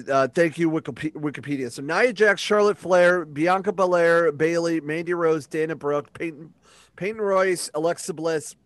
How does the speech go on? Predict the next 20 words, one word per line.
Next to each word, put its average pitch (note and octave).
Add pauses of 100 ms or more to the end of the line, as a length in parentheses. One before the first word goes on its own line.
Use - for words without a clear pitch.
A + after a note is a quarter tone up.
(140)
Shayna F3
Baszler, D#3+
or C#3+
Baszler, D3 (460)
uh, C3
Liv D3+
Morgan, D#3
Ruby D3+
Riott, C#3+
and C3
Tamina. A#2+
Okay, B2
so D#3 (1000)
Charlotte G3
is C#3
gonna D#3
be C#3+
a C3+
Final C3
Four. A#2